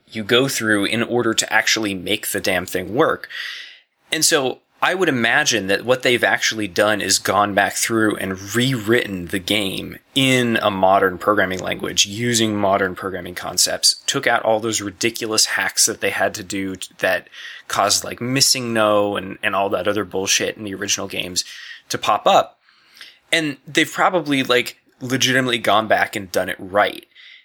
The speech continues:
And when you consider that part and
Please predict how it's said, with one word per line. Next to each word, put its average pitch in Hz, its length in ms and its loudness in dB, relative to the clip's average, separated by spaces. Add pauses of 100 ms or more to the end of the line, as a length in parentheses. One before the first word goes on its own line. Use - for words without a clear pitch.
(280)
And 143 140 0
when 151 100 4
you 143 80 4
consider 139 380 2
that 139 320 2
part - 460 -2 (120)
and 107 340 -2